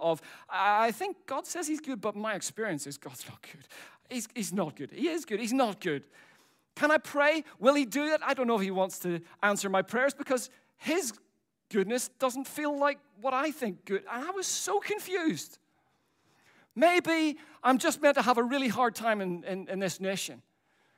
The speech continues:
Maybe I'm just meant to struggle because, hey, Jesus had a hard life too. All of this kind of wacky, broken theology collided into my life experience, the life experience of our family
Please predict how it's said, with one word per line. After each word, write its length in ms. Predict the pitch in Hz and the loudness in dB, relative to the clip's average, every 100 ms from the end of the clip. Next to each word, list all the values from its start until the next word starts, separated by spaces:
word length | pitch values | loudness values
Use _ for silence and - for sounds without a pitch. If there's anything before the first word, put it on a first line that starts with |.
| _ - | _ 2
Maybe 240 | 294 320 | 4 6
I'm 160 | 294 254 | 4 2
just 320 | - 285 - | 2 0 2
meant 200 | 269 254 | 0 0
to 80 | 240 | -4
struggle 420 | - 247 214 190 | 0 2 2 0
because, 400 | 185 180 202 165 | 0 0 0 0
hey, 300 | 196 196 185 | -2 -2 -2
Jesus 340 | - 185 160 | -4 -6 -4
had 120 | 160 151 | -4 -4
a 40 | |
hard 220 | 139 143 | -6 -6
life 260 | 139 135 - | -8 -8 -12
too. 220 | 143 123 - _ _ _ _ _ _ _ _ _ _ _ _ - | -16 -16 -18 _ _ _ _ _ _ _ _ _ _ _ _ 4
All 360 | 302 302 294 269 | 8 10 10 10
of 160 | 196 | 8
this 240 | 262 247 - | 4 4 0
kind 280 | - 247 | -2 4
of 180 | 233 202 175 175 165 | 4 4 0 -8 -4
wacky, 520 | 175 214 - 233 214 175 _ _ _ _ _ | 0 0 -2 -6 -6 -8 _ _ _ _ _
broken 720 | 196 226 233 233 226 202 175 | 2 2 2 -2 -2 -6 -8
theology 920 | - - 202 196 208 151 165 160 156 - _ _ - | -10 -2 2 4 2 -2 -4 -4 -8 -18 _ _ -6
collided 580 | - 180 190 196 185 175 | 0 4 6 4 2 0
into 300 | 175 170 160 | -2 -4 -4
my 240 | 165 160 | -2 0
life 260 | 151 147 156 | 0 -2 -6
experience, 400 | - 170 156 147 | -10 -8 -8 -6
the 60 | |
life 180 | 147 143 | -8 -8
experience 400 | 127 - 151 135 | -12 -12 -12 -12
of 100 | 123 | -12
our 120 | 131 | -14
family 420 | 131 120 123 120 | -12 -14 -12 -16